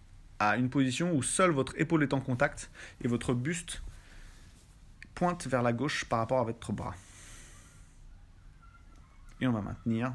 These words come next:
Donc là, vous devez sentir un fort étirement dans l'épaule, dans le pec.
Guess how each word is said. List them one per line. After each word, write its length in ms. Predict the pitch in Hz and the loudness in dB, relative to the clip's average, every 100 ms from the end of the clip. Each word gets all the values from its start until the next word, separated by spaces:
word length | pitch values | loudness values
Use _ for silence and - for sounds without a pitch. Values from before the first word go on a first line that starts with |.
| 123 | -6
Donc 120 | 120 135 | -2 4
là, 100 | 151 | 4
vous 100 | 135 | 4
devez 140 | 131 | 2
sentir 300 | 143 120 123 | 2 0 2
un 100 | 113 | 0
fort 260 | - 196 170 | 2 4 4
étirement 300 | 175 156 139 | 4 2 2
dans 120 | 160 | 2
l'épaule, 440 | 151 156 143 120 | 2 2 4 4
dans 100 | 131 | 4
le 140 | 151 139 | 2 2
pec. 420 | 139 135 - | 2 0 -6